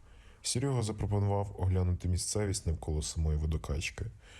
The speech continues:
Ми пройшлися і знайшли відкритий вхід у колектор.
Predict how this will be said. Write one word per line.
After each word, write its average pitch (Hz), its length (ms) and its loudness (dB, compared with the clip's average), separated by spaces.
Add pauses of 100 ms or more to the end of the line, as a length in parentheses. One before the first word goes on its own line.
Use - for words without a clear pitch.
(240)
Ми 117 100 4
пройшлися 120 580 0
і 85 120 0
знайшли 85 400 2
відкритий 85 480 0
вхід - 300 -2
у - 20 -4
колектор. - 600 -2